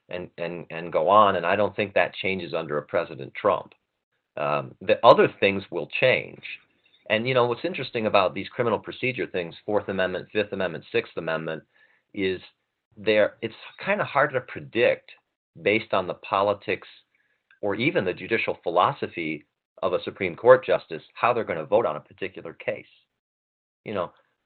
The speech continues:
uh, Scalia was, this might surprise people, but he was a very profound, in many ways, a very profound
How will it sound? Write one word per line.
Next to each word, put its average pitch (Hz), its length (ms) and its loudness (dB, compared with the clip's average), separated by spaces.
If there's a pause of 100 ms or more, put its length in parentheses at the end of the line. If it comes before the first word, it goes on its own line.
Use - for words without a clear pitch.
(140)
uh, 82 220 0 (280)
Scalia 104 640 2 (440)
was, 104 420 0 (320)
this 98 260 -16 (100)
might 92 200 -6
surprise 131 400 -2 (100)
people, 85 420 -8
but 92 160 0 (140)
he 120 120 -14
was 113 180 -10 (140)
a 85 200 -6 (160)
very 113 440 -2 (160)
profound, 104 540 -2
in 85 140 -8
many 107 220 -4
ways, 104 300 2
a 90 60 -6
very 104 220 -2
profound 95 460 -4